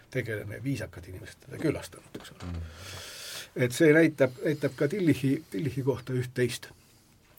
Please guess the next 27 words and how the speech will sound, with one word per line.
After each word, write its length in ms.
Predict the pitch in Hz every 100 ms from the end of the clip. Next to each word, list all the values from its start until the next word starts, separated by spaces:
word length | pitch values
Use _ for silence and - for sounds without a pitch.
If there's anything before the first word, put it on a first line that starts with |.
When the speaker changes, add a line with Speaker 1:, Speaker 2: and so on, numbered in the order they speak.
| -
Speaker 1:
Aga 200 | 143 151
jah, 140 | 185 139
see, 240 | 160 147
ütleme, 360 | 139 - 143 117
suur 300 | 247 240 202
osa, 360 | 214 165 131 - - - - _ _ _ -
seda 240 | 127 170 147
ei 80 | 175
ole 160 | 175
minu 220 | 147 196
teada 200 | 147 135 131
praegu 320 | 208 165 135
päris 380 | 127 113 156 -
täpselt, 640 | 160 - 160 139 - - -
öö, 160 | 135 123 - - - - - -
väga 200 | 147 151 156
lähedalt 400 | 143 131 117 180
uuritud, 360 | 175 135 - - - -
kui 220 | 202 196
suur 200 | 127 110
osa 240 | 123 123 123
ja 140 | 143
kuidas, 340 | 143 165 113 131
aga, 220 | 123 -
aga, 300 | 127 127 131
aga, 300 | 135 131 131 -
aga 260 | 135 131